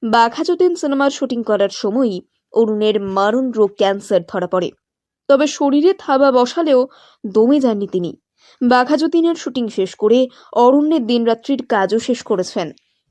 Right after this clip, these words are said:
তবে পলাশের যুদ্ধ ছবির কাজ শেষ না করেই পরপারের উদ্দেশ্যে রওনা হলেন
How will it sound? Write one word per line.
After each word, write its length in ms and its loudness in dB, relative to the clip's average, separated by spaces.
তবে 180 2
পলাশের 500 2
যুদ্ধ 340 -4
ছবির 360 -4
কাজ 360 0
শেষ 380 -4
না 140 -2
করেই 420 -2
পরপারের 540 0
উদ্দেশ্যে 460 -2
রওনা 240 0
হলেন 360 2